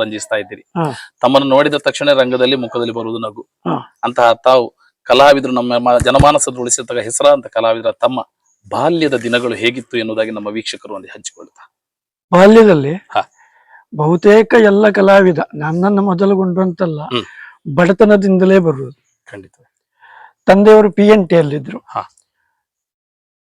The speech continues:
Speaker 2: ಅವರಿಗೆ ಬರುವ ಪೇಮೆಂಟ್ ಅಲ್ಲಿ ನಾವು ನಾಲ್ಕು ಜನ ಮಕ್ಕಳು, ನಮ್ಮ ಅಜ್ಜಿ, ಅಪ್ಪ, ಅಮ್ಮ ಊಟ ಮಾಡ್ಬೇಕು.
Speaker 1: ಹಾ.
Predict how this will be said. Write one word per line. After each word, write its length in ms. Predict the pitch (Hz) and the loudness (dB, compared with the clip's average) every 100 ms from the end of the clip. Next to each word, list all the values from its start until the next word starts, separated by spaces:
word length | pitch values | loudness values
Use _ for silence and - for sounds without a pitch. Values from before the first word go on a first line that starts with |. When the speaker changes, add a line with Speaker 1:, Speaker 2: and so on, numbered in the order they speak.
| _ _ | _ _
Speaker 2:
ಅವರಿಗೆ 320 | 202 220 233 | 2 4 2
ಬರುವ 320 | 220 226 226 208 | 4 4 4 2
ಪೇಮೆಂಟ್ 500 | 190 214 233 214 220 | 4 2 2 0 0
ಅಲ್ಲಿ 160 | 226 | 0
ನಾವು 220 | 220 208 | 2 2
ನಾಲ್ಕು 400 | 190 190 220 208 | 2 2 2 0
ಜನ 180 | 196 196 | -2 -2
ಮಕ್ಕಳು, 560 | 185 190 - 220 277 - - - - _ - - | -2 -4 -2 0 0 -4 -20 -20 -20 _ -16 -4
ನಮ್ಮ 220 | 190 208 | -2 2
ಅಜ್ಜಿ, 460 | 202 175 233 320 _ | 0 0 -6 -6 _
ಅಪ್ಪ, 240 | 214 - 226 | -8 -2 0
ಅಮ್ಮ 160 | 196 | 0
ಊಟ 240 | 196 185 165 | 0 0 -2
ಮಾಡ್ಬೇಕು. 520 | 147 135 135 131 _ _ _ _ _ _ _ _ _ _ | -4 -6 -12 -18 _ _ _ _ _ _ _ _ _ _
Speaker 1:
ಹಾ. 240 | 95 | -18